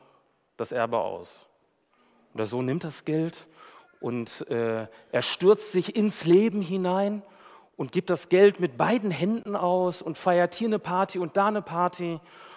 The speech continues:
und kauft sich ein teures Auto und macht eine Weltreise. Und irgendwann ist das Geld alle.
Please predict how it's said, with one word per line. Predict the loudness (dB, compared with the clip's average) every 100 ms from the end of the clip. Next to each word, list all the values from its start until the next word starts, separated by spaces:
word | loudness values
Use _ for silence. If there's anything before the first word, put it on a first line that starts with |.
| -12
und | -4
kauft | 4 4 4
sich | -6
ein | -4
teures | 2 2 2 2
Auto | 4 4 2 -4
und |
macht | -4 -6
eine | -2
Weltreise. | 0 0 -2 -6 -4 -4 -6 -10 -12 -20 -20 -20 -20 _ _ _ -10
Und | 2
irgendwann | 4 4 0 0 0 -4 -10 -20 -20 _ _ _ _ _ _ _ _ -10
ist | -8
das | -8 -6
Geld | -6 -2
alle. | -4 -4